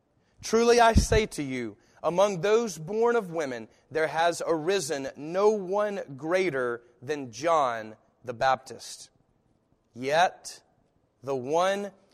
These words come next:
who is least in the kingdom of heaven is greater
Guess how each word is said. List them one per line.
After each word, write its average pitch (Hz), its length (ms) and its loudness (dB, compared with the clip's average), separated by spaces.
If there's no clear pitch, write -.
who 165 200 0
is 139 360 -6
least 208 580 -2
in 196 180 -6
the 196 80 -2
kingdom 202 360 -6
of 196 120 -4
heaven 123 460 -4
is 127 220 -10
greater 123 640 -2